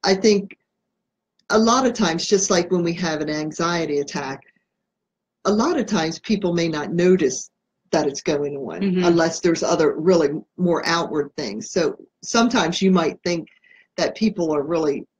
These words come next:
Speaker 1: wondering what's, but you're hiding it better than you <laughs>
Speaker 2: Yeah.
Speaker 1: realize. But, um, I think if you have a, a phrase or a way to communicate with that person, like, you know, "I just,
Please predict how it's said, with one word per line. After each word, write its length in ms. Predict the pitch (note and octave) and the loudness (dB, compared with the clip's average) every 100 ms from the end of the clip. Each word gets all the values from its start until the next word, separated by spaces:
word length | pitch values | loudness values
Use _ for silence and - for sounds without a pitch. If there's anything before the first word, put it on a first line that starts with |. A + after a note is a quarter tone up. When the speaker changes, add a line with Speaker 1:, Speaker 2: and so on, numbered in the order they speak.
| _ - | _ -6
Speaker 1:
wondering 380 | F3 E3+ E3 D#3 | -2 0 -2 -4
what's, 280 | C3+ - - _ _ | -6 -8 -18 _ _
but 220 | - - - _ - | 0 0 0 _ -2
you're 200 | F#3+ F#3 | 2 2
hiding 460 | G3+ F#3+ F#3+ E3+ | 2 2 2 2
it 140 | D3+ - F3 _ _ _ - | -2 -6 -12 _ _ _ -4
better 240 | F#3+ F3+ F3 | 0 2 2
than 180 | D#3 D3+ | 0 2
you 180 | F3+ - | 2 4
<laughs> 60 | G#3 | 0
Speaker 2:
Yeah. 180 | E3+ E3 | 2 2
Speaker 1:
realize. 600 | F#3 F#3 D3 F3+ F#3 - | 4 4 2 0 -2 -4
But, 440 | F#3 E3+ - - | -2 -2 -2 -2
um, 380 | E3 D#3 D#3 F#3+ _ _ _ - | -4 -2 -6 -10 _ _ _ -2
I 80 | |
think 240 | F#3+ A3 A3 | 2 2 2
if 160 | F#3+ | 0
you 100 | F#3+ | -2
have 340 | F#3+ G#3 G3 F#3+ | -2 0 0 0
a, 140 | - - - - | -4 -8 -20 -10
a 80 | F3+ | -10
phrase 520 | - F#3+ F#3 F#3 F#3+ | -4 2 4 4 2
or 100 | E3+ | 0
a 80 | D#3+ | 0
way 220 | F3+ F3 | 2 2
to 80 | F#3 | 0
communicate 760 | - F3+ F3+ F3+ - E3 D#3 | -2 0 0 -2 -2 -2 -2
with 120 | D#3+ D#3+ | -6 -6
that 200 | C#3 - | -8 -8
person, 420 | - D#3 - D3+ | -8 -8 -8 -10
like, 220 | D3+ C#3 _ _ _ _ _ _ _ _ | -8 -8 _ _ _ _ _ _ _ _
you 180 | - E3 | -10 -6
know, 120 | D3+ | -4
"I 160 | D#2 E3+ | -2 -2
just, 240 | F3+ - | -2 -8